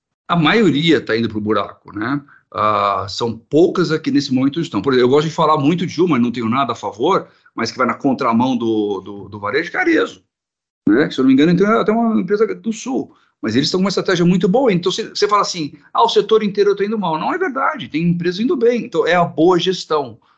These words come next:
né? É a boa estratégia, é a busca da rentabilidade e não do crescimento a qualquer custo. <clears throat> Agora, a grande maioria foi no caminho contrário, né? E vem falar agora, no final do jogo, que a culpa é da selic,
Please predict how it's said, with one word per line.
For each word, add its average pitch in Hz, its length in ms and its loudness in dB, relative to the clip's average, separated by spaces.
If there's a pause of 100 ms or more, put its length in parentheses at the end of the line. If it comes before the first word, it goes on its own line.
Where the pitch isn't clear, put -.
(140)
né? 139 180 -2
É - 20 2
a 139 80 0
boa 147 220 2
estratégia, 147 920 -2 (240)
é - 80 -10
a 123 60 -4
busca 156 320 -6
da 156 80 -6
rentabilidade 156 920 -2
e 139 40 -6
não 151 140 2
do 160 100 -4
crescimento 147 560 -6
a 143 40 -18
qualquer - 240 -10
custo. 139 520 -8 (480)
<clears throat> 156 300 0
Agora, 147 320 4
a 143 40 0
grande 165 360 2
maioria 127 480 2
foi 113 140 -8
no 113 80 -10
caminho 107 260 -10
contrário, 95 580 -16 (400)
né? 131 380 -4
E 117 80 -2
vem 160 160 2
falar 170 200 2
agora, 139 260 2
no 143 100 2
final 143 340 0
do 226 140 -2
jogo, 143 460 0
que 139 100 -8
a 120 60 -4
culpa 156 300 -4
é - 20 2
da 127 100 -2
selic, 107 640 -10